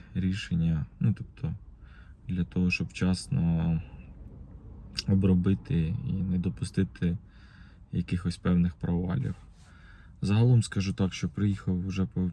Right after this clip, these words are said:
по всім, е, зараз в Києві, вчора був в Полтавській області до господарства,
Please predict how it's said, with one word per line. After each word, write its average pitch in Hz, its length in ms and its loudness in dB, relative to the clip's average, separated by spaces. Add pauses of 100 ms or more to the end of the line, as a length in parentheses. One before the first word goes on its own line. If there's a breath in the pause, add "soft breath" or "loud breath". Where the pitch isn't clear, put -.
по - 80 -4
всім, 92 420 2 (460)
е, 95 360 -2
зараз 92 540 -2
в - 20 -20
Києві, 104 520 2 (180)
вчора 90 280 -2
був 87 180 -4
в - 160 -16
Полтавській - 560 -4
області 98 460 -4
до 98 100 -4
господарства, 120 800 -4